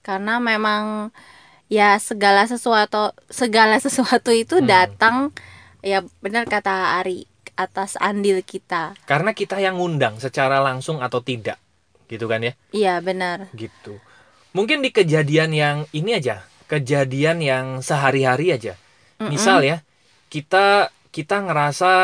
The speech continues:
Speaker 2: eh, anak kita kok nggak bisa diatur ya, contoh aja nih.
Speaker 1: Ya.
Speaker 2: Kok anak kita nggak merasa, apa, kesana, kesini, kesana, kesini. Sebetulnya mungkin bukan anak kitanya yang nggak bisa diatur.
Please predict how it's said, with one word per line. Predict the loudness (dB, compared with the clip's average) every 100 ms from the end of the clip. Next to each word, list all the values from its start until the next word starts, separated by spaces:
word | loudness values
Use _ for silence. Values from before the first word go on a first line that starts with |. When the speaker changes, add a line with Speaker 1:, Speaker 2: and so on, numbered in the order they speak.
| 4
Speaker 2:
eh, | 0 0 0 0
anak | -4 -8 -8
kita | -8 -8
kok | 0 0
nggak | 0
bisa | -4 -4
diatur | -2 -2 -2 4 6
ya, | 8 4 2
contoh | -6 -8 -2
aja | 0 2 0
nih. | -4 -14 _ -4
Speaker 1:
Ya. | 2 4 6 4 2 -4 -10 -20
Speaker 2:
Kok | -2 2
anak | 2 0
kita | 0 -2
nggak | -4
merasa, | -4 -4 0 0 0 _ _ -20 -20 -20 _
apa, | -8 -4
kesana, | -4 -2 0 0 0
kesini, | -2 0 2 2
kesana, | 0 0 0 0 -2
kesini. | -2 -2 0 0 -4 -18 _
Sebetulnya | -2 2 6 6 6
mungkin | 4 2
bukan | 2 0 2
anak | 0 0
kitanya | -2 -2 -2 0
yang | -2 -2 -4
nggak | 0 0
bisa | 0 -2
diatur. | 0 0 -2 -2 -4